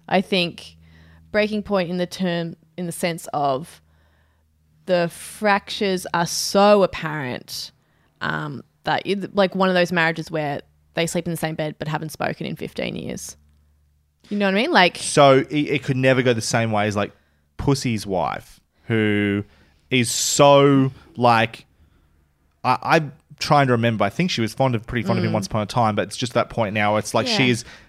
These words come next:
Speaker 2: he completely
Speaker 1: Yeah.
Speaker 2: ignores her
Speaker 1: I mean,
Speaker 2: and
Speaker 1: can you imagine Carmella not caring about what the neighborhood is saying about her?
Speaker 2: I
Speaker 1: That
Speaker 2: can
Speaker 1: she's from a broken home, which she loved to say to
Speaker 2: <clears throat>
Speaker 1: that poor pussy's wife. "Oh, your kid's gonna be from a broken home."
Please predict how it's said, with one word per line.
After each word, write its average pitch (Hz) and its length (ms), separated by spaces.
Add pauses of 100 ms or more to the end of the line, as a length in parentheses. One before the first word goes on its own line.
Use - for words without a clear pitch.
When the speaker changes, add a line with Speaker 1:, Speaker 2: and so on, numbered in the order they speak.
Speaker 2:
he 139 260 (160)
completely 120 680
Speaker 1:
Yeah. 113 60
Speaker 2:
ignores 110 560
her 107 160
Speaker 1:
I 107 80
mean, 104 160
Speaker 2:
and - 80
Speaker 1:
can 302 180
you 339 160
imagine 240 380
Carmella 190 600
not 196 540
caring 175 880 (320)
about 185 220
what 175 160
the 185 80
neighborhood 170 540
is 165 80
saying 190 340
about 214 260
her? 240 280 (140)
Speaker 2:
I 190 120
Speaker 1:
That 202 80
Speaker 2:
can 226 100
Speaker 1:
she's 202 380
from 220 180
a 196 60
broken 196 600
home, 180 340
which 208 100
she 180 140
loved 160 360
to 165 60
say 156 360
to 175 120
Speaker 2:
<clears throat> 170 80
Speaker 1:
that 110 160 (100)
poor 165 180
pussy's 165 340
wife. - 400 (640)
"Oh, - 60
your 190 100
kid's 214 220
gonna 180 160 (120)
be 175 100
from 170 160
a 165 60
broken 175 540
home." 156 320